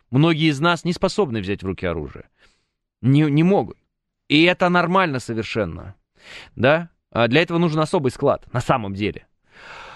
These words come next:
Но вы же способны делать. Вы же способны созидать, создавать, придумывать. У нас очень, э, творческий народ.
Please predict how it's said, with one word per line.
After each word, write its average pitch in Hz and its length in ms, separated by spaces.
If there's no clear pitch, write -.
Но 139 140
вы 139 140
же 123 100
способны 123 480
делать. 117 580
Вы 123 160
же 123 80
способны 117 440
созидать, 113 540
создавать, 101 640
придумывать. 107 880
У 165 80
нас 220 220
очень, 220 400
э, 208 420
творческий 233 460
народ. 208 380